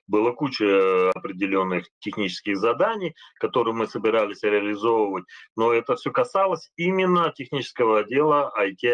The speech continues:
отдела. Э, ну, каламбур такой получился. А, в этом, э, плане я хочу что сказать, что,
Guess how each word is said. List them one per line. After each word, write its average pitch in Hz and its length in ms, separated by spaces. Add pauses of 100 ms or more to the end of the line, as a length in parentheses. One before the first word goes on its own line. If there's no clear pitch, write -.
отдела. 98 340 (400)
Э, 82 640 (180)
ну, 175 200 (680)
каламбур 101 440
такой 82 220
получился. 98 540 (320)
А, 90 340
в 98 120
этом, 143 380 (260)
э, 107 320 (100)
плане 156 400
я 131 160
хочу 135 280
что 139 240
сказать, 151 600
что, 127 640